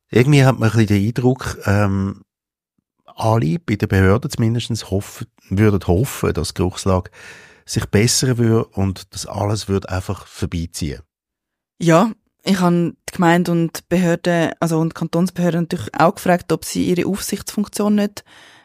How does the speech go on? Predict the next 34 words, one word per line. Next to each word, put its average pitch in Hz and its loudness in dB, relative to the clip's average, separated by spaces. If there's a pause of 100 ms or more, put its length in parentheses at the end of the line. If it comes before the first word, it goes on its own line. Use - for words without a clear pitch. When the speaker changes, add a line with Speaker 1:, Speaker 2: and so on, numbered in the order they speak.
(120)
Speaker 2:
richtig 202 -4
wahrgenommen 196 2
haben 208 2
in 208 -4
dem 196 0
Fall. 202 2 (640)
Ähm, 175 2 (200)
und 175 0
das - -6
Amt 170 2
hat 180 -2
mir 156 0
keine 156 -4
konkrete - -8
Antworten 143 -6
zu 143 -12
dem 147 -6 (160)
spezifischen 226 -4
Fall 240 4
wollen 233 2
geben, 226 2
wegen 175 0
dem 165 -4
Gerichtsverfahren, 202 0
aber 170 0
sie 175 -2
haben 160 0
einfach - -6
ganz 151 -4
allgemein 196 2
gesagt, 175 -4
dass 170 -10
sie 165 -8 (760)
grundsätzlich 190 2